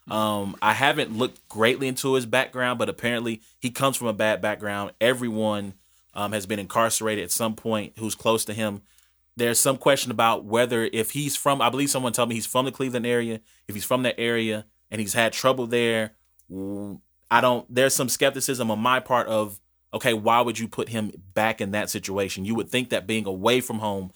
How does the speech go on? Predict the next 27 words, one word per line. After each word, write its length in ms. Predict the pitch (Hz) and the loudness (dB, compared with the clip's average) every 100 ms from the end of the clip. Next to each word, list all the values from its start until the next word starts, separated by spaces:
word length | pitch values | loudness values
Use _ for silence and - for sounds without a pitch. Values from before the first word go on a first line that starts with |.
| - _ | -18 _
would 100 | 104 | -6
be 100 | 107 | -4
better 300 | 95 104 110 | 0 2 2
for 160 | 107 107 | 0 -4
him 320 | 104 98 92 - | -6 -6 -8 -6
than 160 | 98 | -4
being 220 | 95 98 | -4 -6
there. 160 | 90 76 | -6 -6
But 120 | 110 | -2
yes, 260 | 117 143 139 | 2 2 2
I 60 | |
think 220 | 123 131 120 | -2 -4 -6
he 100 | 117 | -6
deserves 380 | 107 113 113 | -2 0 0
a 40 | 107 | -2
second 300 | - 107 104 | -4 -4 -6
chance 380 | 113 107 98 - - - _ | -6 -6 -6 -12 -18 -20 _
if 220 | 143 147 | 2 4
he's 160 | 139 135 | 0 0
shown 320 | - 131 127 | 0 0 0
remorse 500 | 113 110 110 131 - | -2 0 2 0 -2
and 100 | 101 | -2
if 180 | 110 110 | -2 -2
he's 160 | 117 | -4
doing 280 | 104 110 101 | -4 -4 -4
the 60 | 92 | -6
work. 260 | 85 76 | -8 -12